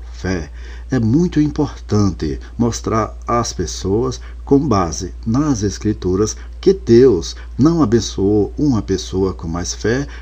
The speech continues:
do que abençoou outra. Muitas vezes, as pessoas veem alguém prosperando de acordo com a palavra, seja em sua saúde, finanças, família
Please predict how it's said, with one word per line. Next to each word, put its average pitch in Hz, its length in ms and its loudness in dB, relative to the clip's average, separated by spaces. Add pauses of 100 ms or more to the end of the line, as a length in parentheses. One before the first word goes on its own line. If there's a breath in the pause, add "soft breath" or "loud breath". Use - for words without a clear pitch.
(100)
do 202 120 4
que 120 300 8
abençoou 104 760 2 (100)
outra. 110 500 2 (400 loud breath)
Muitas 185 400 0
vezes, 123 520 2 (240)
as 117 160 -2
pessoas 120 640 0
veem 135 720 4
alguém 113 320 2
prosperando 113 1200 0
de 113 160 2
acordo 101 540 0
com - 160 -6
a 87 80 -2
palavra, 92 640 -2 (240 loud breath)
seja 107 680 4
em 98 340 0
sua 92 240 -4
saúde, 107 720 2 (160)
finanças, 98 680 2 (280 loud breath)
família 101 640 0